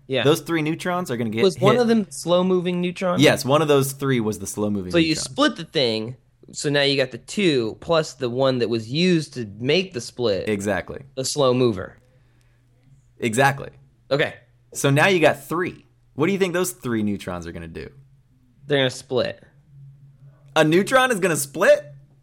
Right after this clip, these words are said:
Speaker 1: Well, no, I mean, like, they're gonna, they're gonna split each other.
Speaker 2: They're gonna split more uranium neutrons. Or more ner-, uranium, uh, nuclei.
Speaker 1: Oh, so the slow-moving neutron that you introduced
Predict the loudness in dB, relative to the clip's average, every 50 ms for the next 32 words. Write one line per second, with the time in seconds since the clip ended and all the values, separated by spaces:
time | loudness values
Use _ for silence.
0 | _ _ _ _ _ _ _ 2 2 4 4 4 4 2 2 2 0 0 2 0
1 | 0 -2 -4 -8 _ -20 -20 -20 -20 -20 _ _ _ -20 -20 -20 -20 -20 -20 _
2 | -2 0 2 2 2 0 -2 -4 -4 -6 -6 -4 -2 -2 -4 -6 -6 -2 -2 0
3 | 0 -2 -4 -2 -2 -2 -2 -2 -4 -8 -12 -18 _ -20 -20 -20 -20 -20 -20 -16
4 | -4 0 2 2 2 2 0 -2 -4 -2 0 0 0 0 0 -2 0 0 2 2
5 | 2 0 0 -2 -6 -10 -16 _ _ _ _ _ _ _ _ _ -4 -2 0 0
6 | 0 -2 -2 -4 -6 -8 -10 -12 -14 -14 -16 -16 -16 -16 -18 -20 -20 -20 -20 -20
7 | -20 -20 _ -20 _ _ _ _ _ _ _ -20 -20 -20 -20 -20 -10 -4 -2 0
8 | 0 2 4 4 4 4 4 2 0 -2 -2 0 0 0 0 0 0 0 0 0
9 | 0 -2 -2 -2 -4 -4 -4 -4 -4 -4 -4 -6 -6 -6 -8 -12 -14 -20 _ _
10 | _ -20 -20 _ _ _ _ -6 -4 -4 -4 -4 -8 -10 -10 -12 -16 -20 -20 _
11 | _ _ _ _ _ _ _ _ _ _ _ _ _ _ _ _ _ _ _ _
12 | _ _ _ _ -2 -2 0 0 0 -2 -2 -4 -6 -8 -6 -4 -2 -2 0 0
13 | 0 0 0 0 0 -2 -2 -2 -2 -2 -2 -2 -4 -4 -2 -2 0 0 0 -2
14 | -2 -2 -2 -2 -2 -2 -4 -4 -6 -8 -8 -4 -2 -2 0 0 -2 -6 -8 -12
15 | -16 -18 -20